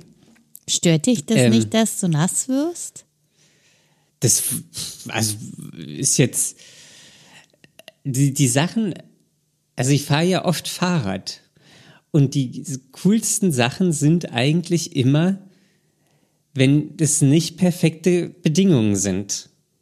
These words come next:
Speaker 1: Mhm.
Speaker 2: Weil, also so, das, weiß ich nicht, Samstagnachmittag,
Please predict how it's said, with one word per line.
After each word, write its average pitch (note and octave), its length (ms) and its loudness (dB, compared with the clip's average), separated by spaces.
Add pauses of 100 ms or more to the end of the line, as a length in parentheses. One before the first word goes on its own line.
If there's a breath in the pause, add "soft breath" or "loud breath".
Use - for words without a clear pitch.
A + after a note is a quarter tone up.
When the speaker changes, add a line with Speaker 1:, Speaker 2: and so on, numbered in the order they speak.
(2250)
Speaker 1:
Mhm. F#3+ 360 4
Speaker 2:
Weil, C3 180 4
also D3 260 4
so, E3 200 4
das, C#3+ 300 2
weiß C3+ 400 0
ich C3 80 4
nicht, A2 180 -2
Samstagnachmittag, B2 1500 -2